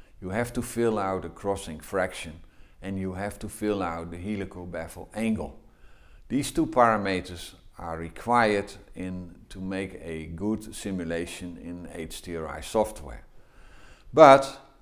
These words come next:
this, uh, crossing fraction is of course a function of what goes through the shell side. When we are dealing with, uh,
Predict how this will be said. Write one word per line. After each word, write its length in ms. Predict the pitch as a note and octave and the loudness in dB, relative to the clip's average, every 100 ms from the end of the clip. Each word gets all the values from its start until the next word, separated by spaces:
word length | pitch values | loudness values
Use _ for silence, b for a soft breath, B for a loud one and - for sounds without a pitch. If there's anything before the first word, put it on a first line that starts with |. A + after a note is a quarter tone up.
| - | -8
this, 640 | G#2+ A2 A2 - - - | 2 4 4 0 -10 -2
uh, 520 | G#2 G2 F#2+ F#2 F2+ E2+ E2 - - - | 4 6 6 6 2 0 -10 -20 -20 -14
crossing 420 | - C3+ C#3 B2+ | 2 4 4 0
fraction 640 | G#2 - G2+ G2 - F#2+ F2 b b b b b b b | -4 -2 -2 -2 -8 -10 -12 b b b b b b b
is 220 | - A2+ | -4 -2
of 180 | G#2+ - | -2 -4
course 320 | G#2+ G#2 F#2+ | 0 0 0
a 220 | F2+ E2+ | -6 -8
function 580 | E2 - C3 B2 - B2 - | -6 0 0 0 -2 -2 0
of 260 | G#2 F#2 | -2 0
what 240 | F#2 A2 G2+ | 0 0 2
goes 380 | G#2 G#2 G2+ - | 4 4 0 -8
through 320 | - G#2+ F#2+ | -10 -6 -6
the 80 | E2+ | -6
shell 320 | - A#2 G2+ | -2 0 0
side. 320 | - A1+ - - - b b b b b b b - | -2 -10 -14 -16 -20 b b b b b b b 0
When 220 | B2+ D#3 | 2 4
we 120 | D#3 | 6
are 80 | C3 | 6
dealing 540 | G#2+ B2 A#2+ A2 G2+ | 4 2 2 0 -2
with, 340 | F#2 F2+ D#2 D#2+ | -2 -2 -4 -4
uh, 360 | D2 D2 C#2 | -4 -4 -8